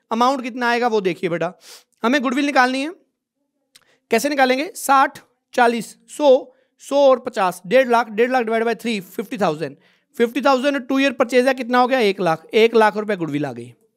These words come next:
अब क्या करेंगे, एक लाख गुडविल कैसे निकालेंगे, पहले सी का पॉइंट, ए का पॉइंट निकालेंगे, ए का हिस्सा वन बाई ट्वेंटी कितना आ जाएगा, फ़ाइव थाउजेंड, टू बाई ट्वेंटी टेन थाउजेंड, थ्री बाई ट्वेंटी फ़िफ़्टीन थाउजेंड। उस गुडविल का शेयर निकाल लिया,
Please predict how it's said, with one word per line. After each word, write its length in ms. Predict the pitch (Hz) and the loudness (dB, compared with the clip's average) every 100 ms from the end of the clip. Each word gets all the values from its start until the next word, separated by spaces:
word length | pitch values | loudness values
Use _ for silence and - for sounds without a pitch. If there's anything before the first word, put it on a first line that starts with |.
| _ _ _ _ | _ _ _ _
अब 140 | 226 220 | -2 2
क्या 120 | 269 | 2
करेंगे, 320 | 262 262 269 | 4 4 4
एक 100 | 247 | 4
लाख 140 | 254 240 | 4 4
गुडविल 220 | 247 254 | 0 0
कैसे 220 | 240 240 | 0 0
निकालेंगे, 320 | 262 233 254 | 0 0 0
पहले 260 | 240 247 196 | 0 2 0
सी 220 | - 254 | 0 -2
का 140 | 247 | 0
पॉइंट, 260 | 269 254 320 | 0 0 2
ए 100 | 240 | 0
का 120 | 247 | 0
पॉइंट 200 | 254 254 | -2 -2
निकालेंगे, 340 | 247 240 247 240 | 0 0 0 0
ए 40 | |
का 100 | 247 | 0
हिस्सा 320 | 233 - 254 247 _ _ _ - | -2 -2 -4 -4 _ _ _ -6
वन 180 | 165 220 | -2 0
बाई 180 | 226 240 | 2 2
ट्वेंटी 380 | 240 233 240 262 - _ | 0 -2 -4 -6 -10 _
कितना 280 | 214 233 233 | -8 -2 0
आ 40 | |
जाएगा, 320 | 226 226 247 247 _ _ _ _ _ _ _ _ _ _ - | 2 0 -2 -6 _ _ _ _ _ _ _ _ _ _ 0
फ़ाइव 180 | 190 208 | 2 2
थाउजेंड, 320 | 220 220 262 254 _ _ _ _ _ _ _ | 0 0 -4 -10 _ _ _ _ _ _ _
टू 140 | 214 220 | -2 4
बाई 180 | 247 | 4
ट्वेंटी 420 | 247 247 233 254 262 - _ _ _ _ _ _ _ _ _ _ _ | 4 2 2 -2 -2 -8 _ _ _ _ _ _ _ _ _ _ _
टेन 140 | 214 220 | -2 2
थाउजेंड, 380 | 233 226 254 262 _ _ | 2 2 0 -4 _ _
थ्री 180 | - 220 | -2 2
बाई 160 | 240 233 | 4 4
ट्वेंटी 420 | 233 226 247 247 - _ _ _ _ _ _ | 0 -2 -2 -4 -8 _ _ _ _ _ _
फ़िफ़्टीन 340 | 185 180 185 | -4 0 -2
थाउजेंड। 360 | 170 156 160 160 - _ - - | 0 -2 -4 -8 -12 _ -20 -14
उस 160 | 202 | -8
गुडविल 300 | 160 147 180 | -4 0 2
का 80 | 214 | 2
शेयर 280 | 220 214 220 | 2 2 2
निकाल 260 | 240 226 | 4 4
लिया, 180 | 233 254 | 6 4